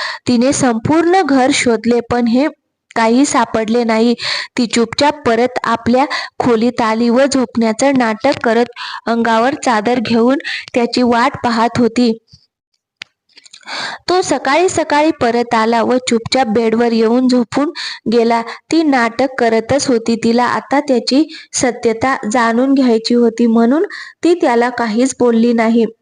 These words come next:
दुसऱ्या दिवशी तिने ठरवले की हा कोठे जातो, मी शोधूनच क-, राहील. दुसऱ्या दिवशी रात्री त्यांनी तिला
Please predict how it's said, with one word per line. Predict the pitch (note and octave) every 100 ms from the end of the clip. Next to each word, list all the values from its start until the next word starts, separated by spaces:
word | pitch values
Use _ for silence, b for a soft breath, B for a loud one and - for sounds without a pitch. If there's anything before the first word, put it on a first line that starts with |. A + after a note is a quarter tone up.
| -
दुसऱ्या | A3 A#3+ D4 F4
दिवशी | D#4+ E4 E4+ E4
तिने | D#4 E4 E4+ B B -
ठरवले | C4+ A#3+ A3 A#3+ C#4
की | E4 E4
हा | C4 A#3
कोठे | C4 A#3 A#3 C#4
जातो, | C#4 A#3 A3+ A3 A3+ B B B -
मी | C4+
शोधूनच | C#4+ C4+ G#3+ A#3 A3+ B3+ -
क-, | - -
राहील. | A#3+ A3 A#3+ B B B
दुसऱ्या | A3 A#3 B3+ C4+
दिवशी | B3+ A#3 -
रात्री | A#3+ A3 A3 C4 C4+
त्यांनी | A#3 A3+ A#3+
तिला | A#3 A#3